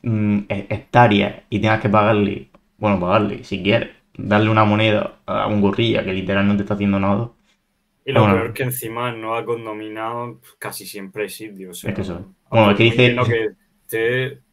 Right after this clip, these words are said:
Speaker 2: Bueno, sí, di-, di,
Speaker 1: No, no, que dice ese Menan que el sábado se van a poner las botas, es que imagínate, el sábado.
Speaker 2: No, ya. Es verdad que es costumbre a lo mejor verlo por el centro y tal de la ciudad, pero, pero joder, es que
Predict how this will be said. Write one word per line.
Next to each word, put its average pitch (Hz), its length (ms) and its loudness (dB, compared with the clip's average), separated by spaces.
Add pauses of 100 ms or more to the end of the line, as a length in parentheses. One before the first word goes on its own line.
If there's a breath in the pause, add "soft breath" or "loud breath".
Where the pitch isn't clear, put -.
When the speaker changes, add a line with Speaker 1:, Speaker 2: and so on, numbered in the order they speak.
(260)
Speaker 2:
Bueno, 127 220 -2
sí, 123 180 -6
di-, 107 200 -6
di, 107 120 -6
Speaker 1:
No, 131 160 4
no, 139 120 8
que 113 60 6
dice 113 240 6
ese 113 160 2
Menan 120 340 4
que 123 80 0
el 98 120 2
sábado 110 280 4
se 117 60 4
van 113 120 4
a 110 60 2
poner 110 160 2
las 92 140 0
botas, 101 280 2
es 98 100 -4
que - 80 -4
imagínate, 104 680 0 (220)
el 98 160 -6
sábado. 98 420 -2 (180)
Speaker 2:
No, 101 180 -14
ya. 98 260 -10 (1000)
Es 123 160 -2
verdad 131 280 4
que 139 100 6
es 135 100 2
costumbre 123 480 -2
a 120 60 2
lo 113 140 0
mejor 113 280 -4
verlo 113 380 -4
por 107 180 -4
el 95 120 -8
centro 113 420 -10
y 98 80 -12
tal 113 300 -4
de 107 100 -4
la 104 120 -4
ciudad, 104 400 -8
pero, 98 520 -6 (180)
pero 92 180 -14
joder, 101 340 -8
es 95 140 -12
que 101 540 -4